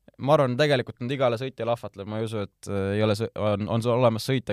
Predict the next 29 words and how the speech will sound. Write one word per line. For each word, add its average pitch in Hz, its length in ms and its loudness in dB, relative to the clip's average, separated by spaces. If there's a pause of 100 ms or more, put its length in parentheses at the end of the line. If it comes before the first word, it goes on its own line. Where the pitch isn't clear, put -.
keda 98 400 2
see 104 160 -2
ei - 40 -4
huvita, 104 360 -4 (400)
aga 101 320 -4 (1700)
noh, 131 140 2 (240)
ma 143 140 2
olen 143 180 4 (320)
siiani 147 340 2
võistelnud 139 460 2
ainult 151 260 4
noorteklassides, 135 800 2
et, - 240 -10
äh, 113 440 2
noorteklassides 135 720 2
on 135 80 0
kindlasti 117 760 -2
tiitlivõistluste 123 720 -2
tulemus 117 360 0
nagu 117 200 -2
ülim, 113 240 0 (240)
et, - 300 -14
äh, 107 340 -2
muu 120 220 0
on 107 100 -2
nagu 104 240 -2 (560)
klass 131 240 0
madalam. 107 380 2 (960)
Aga 113 280 -4